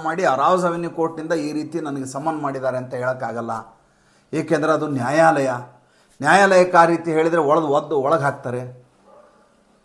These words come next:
contempt of court ಆಗತ್ತೆ. ಆ ಮಾತು ಹೇಳೋಕ್ಕಾಗಲ್ಲ. ಇರುವಂಥ ಆಪ್ಷನ್ ಏನು? ಮತ್ತೊಂದು ದಿನಾಂಕವನ್ನು ಕೇಳಬಹುದು, ಕೇಳಲಿಕ್ಕೆ ಆಗೋದಿಲ್ಲ, already ಈಗಾಗಲೇ ಡೇಟ್ ಆಗಿದೆ. ಇವ್ರಿಗೆ ಇರುವಂಥ ಇಬ್ಬರು ಲಾಯರ್ ಇದ್ದಾರೆ, ಒಬ್ಬರು ಕಪಿಲ್ ಸಿಬಲ್, ಇನ್ನೊಬ್ಬರು ಅಭಿಷೇಕ್ ಮನು ಸಿಂಘ್ವಿ.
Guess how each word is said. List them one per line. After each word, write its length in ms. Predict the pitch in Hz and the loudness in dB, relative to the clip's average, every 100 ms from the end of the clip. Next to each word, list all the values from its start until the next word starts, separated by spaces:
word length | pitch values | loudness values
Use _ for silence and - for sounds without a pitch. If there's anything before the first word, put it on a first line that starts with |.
| 151 | -8
contempt 320 | 156 175 170 | 0 0 2
of 280 | 175 - 151 | 0 0 2
court 200 | 175 170 | 4 4
ಆಗತ್ತೆ. 640 | 135 131 135 131 - _ _ _ _ _ _ | 2 -2 -6 -8 -10 _ _ _ _ _ _
ಆ 120 | 151 | 2
ಮಾತು 240 | 165 165 160 | 4 2 2
ಹೇಳೋಕ್ಕಾಗಲ್ಲ. 800 | 151 143 143 123 113 113 - _ | -2 -2 -4 -4 -4 -6 -8 _
ಇರುವಂಥ 400 | 185 247 240 240 | 2 4 2 6
ಆಪ್ಷನ್ 440 | 214 190 - 214 196 | 8 8 4 -2 0
ಏನು? 440 | 190 196 - - _ - | -2 -4 -6 -14 _ -2
ಮತ್ತೊಂದು 460 | - 220 208 202 156 | 0 2 2 2 2
ದಿನಾಂಕವನ್ನು 600 | 180 208 202 185 175 185 | 4 2 2 -2 -2 -2
ಕೇಳಬಹುದು, 480 | 170 160 160 165 | -2 -2 -2 -6
ಕೇಳಲಿಕ್ಕೆ 380 | 165 165 170 165 | -2 0 2 2
ಆಗೋದಿಲ್ಲ, 420 | 170 165 160 143 139 - 139 | 0 0 -2 -2 -2 0 -2
already 260 | 147 151 | -2 -4
ಈಗಾಗಲೇ 360 | 147 139 143 147 | -2 -4 -4 -6
ಡೇಟ್ 300 | 127 139 147 | -4 -6 -4
ಆಗಿದೆ. 640 | 131 123 117 117 - _ _ - | -6 -6 -10 -12 -18 _ _ 2
ಇವ್ರಿಗೆ 280 | 165 202 202 | 4 6 4
ಇರುವಂಥ 320 | 196 190 208 | 4 0 0
ಇಬ್ಬರು 320 | 165 180 185 | 2 2 2
ಲಾಯರ್ 260 | 170 165 160 | 4 4 2
ಇದ್ದಾರೆ, 200 | 156 156 | -2 -2
ಒಬ್ಬರು 220 | 156 151 | -4 -6
ಕಪಿಲ್ 320 | 147 - 170 | -6 -6 -8
ಸಿಬಲ್, 400 | - 147 165 160 | -6 -6 -4 -4
ಇನ್ನೊಬ್ಬರು 640 | 143 151 170 208 208 - _ _ | -4 -4 -2 -2 -4 -18 _ _
ಅಭಿಷೇಕ್ 600 | 131 147 170 185 175 170 | -4 0 0 2 0 0
ಮನು 240 | 147 147 | -4 -2
ಸಿಂಘ್ವಿ. 580 | 147 139 127 127 131 - | -2 -4 -4 -4 -6 -10